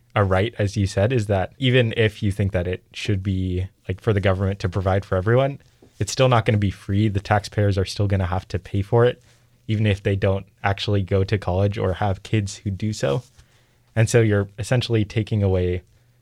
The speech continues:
the freedom for them to make that decision. And people who don't want to attend college are gonna have to pay a really large amount over their lifetimes to support people who do want to.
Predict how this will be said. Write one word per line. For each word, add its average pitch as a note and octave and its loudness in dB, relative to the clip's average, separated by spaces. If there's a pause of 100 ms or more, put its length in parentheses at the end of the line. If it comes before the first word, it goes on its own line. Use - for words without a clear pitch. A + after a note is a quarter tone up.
(240)
the G2+ -2
freedom F#2+ 0
for G#2 0
them G2 2
to G2 -6
make F#2 -2
that - -4
decision. B2 0 (720)
And G#2 0
people B2+ 2
who A#2+ 2
don't G#2+ 0 (260)
want G#2+ -2
to C#3+ 0
attend C#3 0
college C3+ 2
are G#2 2
gonna G2+ 4
have G#2 2
to G#2 -4
pay F#2+ 0 (640)
a A2+ -2
really C3 4
large G#2+ 2
amount F#2+ 0
over G2+ 0
their F#2 2
lifetimes F#2 -2
to A#2+ 0
support A2+ -2
people F#2+ -2 (200)
who A2+ 4
do A#2 4
want F2+ -2
to. - -10